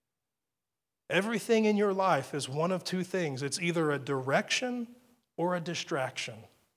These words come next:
It's either fulfilling the purpose and the destiny that God has on your life as a believer, or it is detracting from it,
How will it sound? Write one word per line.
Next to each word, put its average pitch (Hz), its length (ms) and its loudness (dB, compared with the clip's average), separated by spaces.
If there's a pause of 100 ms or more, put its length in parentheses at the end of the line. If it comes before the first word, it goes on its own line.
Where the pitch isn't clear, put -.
(1120)
It's - 180 4
either 196 220 4
fulfilling 214 640 2
the 165 120 0
purpose 214 500 4
and 160 100 -2
the 156 60 -8
destiny 202 480 6
that 160 160 -2
God 151 220 2
has 185 280 2
on 170 120 0
your 143 120 -6
life 202 380 8
as 139 100 -8
a 143 60 -6
believer, 202 560 0 (640)
or 165 120 6
it 175 80 4
is 160 140 2
detracting 160 680 -2
from - 300 -8
it, - 80 -20